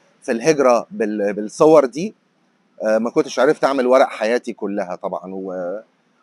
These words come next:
وطبعا عشرة آلاف دولار، أنا كنت وقتها على باب الله جدا، جدا، ومعيش ورق و-، وبشتغل في الأسبوع كله بمتين دولار، يعني، يعني فاتح قافل محلات اتناشر ساعة وخرا و-،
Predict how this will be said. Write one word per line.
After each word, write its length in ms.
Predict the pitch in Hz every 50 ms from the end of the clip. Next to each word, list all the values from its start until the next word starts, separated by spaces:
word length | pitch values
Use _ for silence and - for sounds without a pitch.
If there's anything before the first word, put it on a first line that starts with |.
| _
وطبعا 320 | - 104 - 127 - 131 107
عشرة 360 | 110 135 - 151 127 - -
آلاف 160 | 113 123 143 131
دولار، 360 | 120 120 120 131 131 127 120
أنا 120 | 107 104 _
كنت 240 | - 143 151 - -
وقتها 800 | 123 110 98 _ 135 135 131 117 117 110 107 98 98 101 92 76 69 - _ _ _ _ _ _ _ _ _ _ -
على 180 | 92 107 113
باب 180 | 113 135 131 120
الله 300 | 120 110 113 123 123 123
جدا، 360 | 113 131 131 120 101 120 110
جدا، 480 | 104 104 101 131 127 113 104 113 107 107
ومعيش 480 | 104 104 104 95 110 127 120 - -
ورق 360 | 113 113 123 123 117 104 85
و-، 160 | 101 104 98 - _ _ _ _ _ _
وبشتغل 420 | 98 98 101 - - - 139 139
في 80 | - 131
الأسبوع 500 | 110 98 113 - - 120 120 147 - -
كله 340 | - _ 143 143 139 127 127
بمتين 440 | 107 113 110 110 _ 135 139 139 120
دولار، 460 | 113 110 107 113 117 117 117 120 110
يعني، 380 | 101 98 95 95 95 98 95 82 _ _ _ _ _ _ _ _ _ _
يعني 460 | 98 101 92 98 101 104 98 92 95
فاتح 480 | 95 - 135 135 127 - - - - _ -
قافل 760 | 107 131 131 123 _ 120 110 107 104 98 98 98 92 98 104 _ _ _ _ _ _ _ _
محلات 540 | 101 98 - - 107 104 110 127 135 127 123
اتناشر 360 | 117 - - 131 123 - 120
ساعة 520 | 98 - - 120 127 135 113 104 113 110 107
وخرا 500 | 107 98 - - - 131 139 131 127 120
و-، 320 | 117 107 104 104 98 92